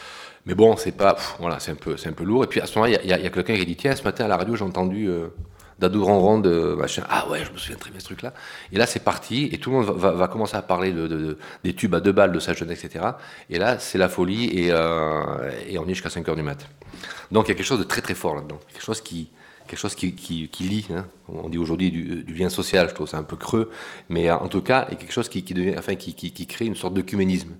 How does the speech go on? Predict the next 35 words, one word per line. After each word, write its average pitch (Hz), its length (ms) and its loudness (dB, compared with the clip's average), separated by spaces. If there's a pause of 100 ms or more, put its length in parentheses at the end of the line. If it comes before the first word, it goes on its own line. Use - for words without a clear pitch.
(340)
C'est-à-dire - 200 -4
qu'on 110 80 4
se - 60 -4
retrouve 104 280 0
tous 139 180 0
comme 120 140 6
ça 127 180 4
autour 120 380 2
de, 95 220 6 (240)
bah, - 160 -4
en 87 60 -8
fait, 110 200 2
autour 90 160 -4
d'une 87 140 -2
époque, 90 320 2
hein, 87 40 -6
parce - 120 -10
que - 80 -12
c'est, - 180 -10
c'est - 100 -12
ça, 98 200 -4
ce - 40 -16
que, - 100 -12
ce - 220 -12
que, 85 140 -8
ce - 80 -12
que - 80 -12
ça, - 160 -12 (200)
le 82 100 -6
marqueur 90 320 2
de 87 60 0
tout 82 60 -10
ça, 104 120 2
c'est, 82 260 -6
voilà, 85 260 -2